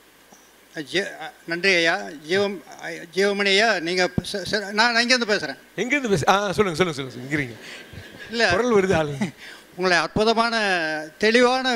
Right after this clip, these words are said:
Speaker 1: வி-, விஷயங்கள் வந்து இது சாதாரண ம-, இத்தனை நாட்களாக நாங்க பயின்ற இதிலிருந்து விடுபட்டு நாங்க வந்து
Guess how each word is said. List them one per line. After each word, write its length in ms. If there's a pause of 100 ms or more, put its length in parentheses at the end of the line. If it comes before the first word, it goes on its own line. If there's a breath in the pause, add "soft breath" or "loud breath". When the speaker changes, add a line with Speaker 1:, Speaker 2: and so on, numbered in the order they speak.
Speaker 1:
வி-, 160 (140)
விஷயங்கள் 380
வந்து 180
இது 160
சாதாரண 500
ம-, 180 (520)
இத்தனை 300 (100)
நாட்களாக 540
நாங்க 180 (320)
பயின்ற 280 (840 loud breath)
இதிலிருந்து 360 (120)
விடுபட்டு 500 (140)
நாங்க 180 (120)
வந்து 160